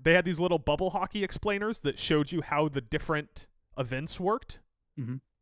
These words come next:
Speaker 1: that were really well done. And they, they did a great job of explaining what the event was gonna be like, what it was gonna look like, and they did it in a way that was like, "Oh, this feels very much like you are correctly playing to your audience."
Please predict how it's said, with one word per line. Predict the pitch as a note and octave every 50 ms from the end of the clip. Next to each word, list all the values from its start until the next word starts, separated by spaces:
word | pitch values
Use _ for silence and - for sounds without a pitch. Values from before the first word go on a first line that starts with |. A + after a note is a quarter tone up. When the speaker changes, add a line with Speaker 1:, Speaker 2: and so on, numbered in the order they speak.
| _ -
Speaker 1:
that | D#3+ F#3+
were | F3 F3+ F3 D#3+
really | C3+ C#3 D#3 F#3+ G3+ F3+ E3+ D#3
well | D3 C#3 B2
done. | G#2+ G#2 G2+ G#2 A2+ C#3+ - _ _ _ _ _ _ _ _ _ _ _ _ _ _ _ _ _ _ _ _ _ _ _ _ _ _ _ _ - -
And | D#3 D#3 D3+ D3
they, | D3+ E3 D3+ C#3 C#3 B2
they | C#3+ D#3
did | D3 E3 D#3+
a | D3
great | B2 D#3+ F3+ E3+
job | - F3+ E3 D#3+
of | D3+ D#3+
explaining | - - - D#3+ D3 C#3 C#3 C3+ C3 C3 C3+ - - - - - - -
what | - A#2+ D#3 D#3+
the | - F3+
event | C#3+ D3 D#3+ D3
was | C#3+ C3
gonna | E3 C3+ B2
be | A2+ B2 A#2+
like, | A#2 A#2 A2 -
what | A#2+ C#3+ D3+
it | D3+
was | D3 D3+ C#3 D#3
gonna | D#3+ C#3
look | A#2+ A#2+ A#2 -
like, | B2+ A#2+ B2 -
and | C3+ C3
they | B2+ B2+
did | B2 C#3+ C#3
it | C#3+ C#3 B2+
in | C3
a | B2
way | A#2+ B2 A#2+ A#2+
that | A#2 B2 A2
was | A#2+ A2+ A#2
like, | A#2 A2+ A#2+ - - -
"Oh, | A#3 A#3 D3 G2+ - - _ _ _ _ _ _ _ _ _ _ _ _ -
this | C#3+ F#3 -
feels | - - - G3 G3+ A3 G3+ G3 F3 D3+
very | C3 E3 D#3+ D#3+ D#3+ D3
much | C#3 C#3 C3+ - -
like | C#3 A#2+ B2 - - - - - _ _ -
you | - D3 D#3 D#3
are | D3+ C#3+ - _ -
correctly | - - E3+ C#3+ C#3 D3 D3 - - - C#3 C3+
playing | - - D3 B2 A#2+ A#2+ A#2+ A#2
to | - B2+
your | A#2 A#2 A2+
audience." | G2 G2+ G2+ - - A2 C3 C#3+ - - - - -